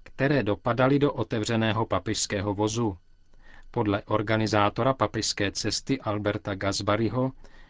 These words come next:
to byla zejména trička a dále nejrůznější pokrývky hlavy,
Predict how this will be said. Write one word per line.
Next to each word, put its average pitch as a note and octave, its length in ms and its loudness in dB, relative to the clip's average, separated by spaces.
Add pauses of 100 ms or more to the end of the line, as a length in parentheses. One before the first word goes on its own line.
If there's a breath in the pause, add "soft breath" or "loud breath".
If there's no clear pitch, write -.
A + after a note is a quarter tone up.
(180 soft breath)
to B2 100 -2
byla C#3+ 360 4
zejména A2 500 0
trička B2+ 680 0
a G2+ 200 -4
dále G2 400 0
nejrůznější A2 760 0
pokrývky G#2+ 560 -2
hlavy, G#2+ 440 0